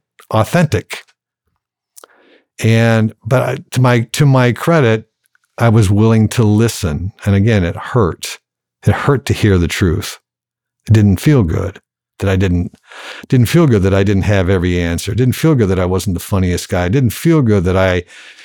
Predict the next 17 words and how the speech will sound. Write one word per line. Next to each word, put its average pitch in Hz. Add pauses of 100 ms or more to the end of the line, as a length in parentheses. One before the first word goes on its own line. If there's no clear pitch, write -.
(200)
wasn't 101
leading 104
these 95
people. 98
They, 98
they 113
weren't 110
really 110 (300)
ready 120
to 101
follow 113
me 90
into 90
battle, 101
so 92
to 82
speak. -